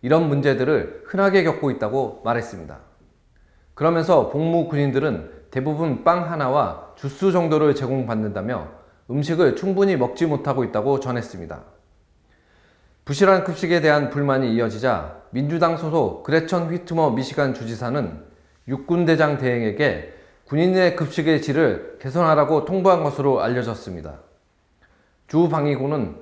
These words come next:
에이비씨 방송에 보낸 성명에서 부실한 식사가 우려스럽고 받아들일 수 없다고 비판했습니다.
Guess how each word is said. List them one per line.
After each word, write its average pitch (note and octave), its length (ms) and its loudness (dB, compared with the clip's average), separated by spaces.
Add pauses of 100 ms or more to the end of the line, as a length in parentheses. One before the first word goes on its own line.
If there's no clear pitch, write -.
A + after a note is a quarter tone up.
에이비씨 F3 480 2
방송에 D#3 460 0
보낸 C3 260 0
성명에서 B2+ 800 -2 (380)
부실한 D#3+ 360 2
식사가 D3+ 500 2
우려스럽고 B2 1080 -4
받아들일 D#3 460 2
수 D#3+ 160 0
없다고 C3 500 0
비판했습니다. A#2 800 -6